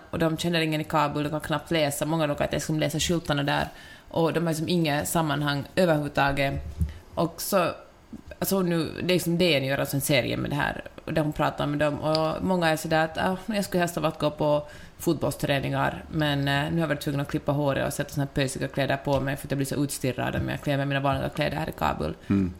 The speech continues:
Speaker 1: Så otroligt gripande och otroligt bra reportage. Och då tänker jag, det mycket om journalistik i den här podcasten. Hur otroligt viktigt det är att, eh, det finns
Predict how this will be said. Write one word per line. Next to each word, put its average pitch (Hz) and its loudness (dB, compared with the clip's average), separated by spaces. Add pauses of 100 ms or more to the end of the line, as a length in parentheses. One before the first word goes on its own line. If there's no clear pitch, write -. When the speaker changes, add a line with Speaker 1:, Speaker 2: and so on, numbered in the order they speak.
(100)
Speaker 1:
Så - 0
otroligt 185 0 (240)
gripande 151 2
och 147 -2
otroligt 147 -2
bra 143 2
reportage. - -4
Och - -4
då 175 -4
tänker 175 2 (240)
jag, 165 4
det 156 2
mycket 156 0
om 143 2
journalistik 143 -2
i 143 -2
den 143 -2
här 143 -4
podcasten. - -4 (640)
Hur 233 2
otroligt 254 2
viktigt 190 2
det 165 4
är 170 2
att, 160 0
eh, 160 4 (460)
det 185 0
finns 294 2